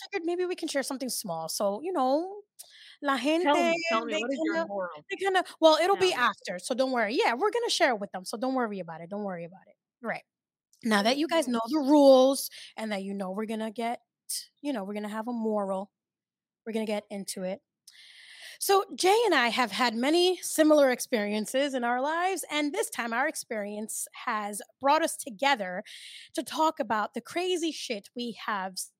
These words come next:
Speaker 1: said or done or communicated to our bosses. And surprisingly, they have not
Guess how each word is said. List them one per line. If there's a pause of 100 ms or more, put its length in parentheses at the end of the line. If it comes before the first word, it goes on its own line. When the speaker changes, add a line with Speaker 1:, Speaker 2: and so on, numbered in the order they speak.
(380)
Speaker 1:
said
or
done (120)
or
communicated
to
our
bosses. (440)
And
surprisingly,
they
have
not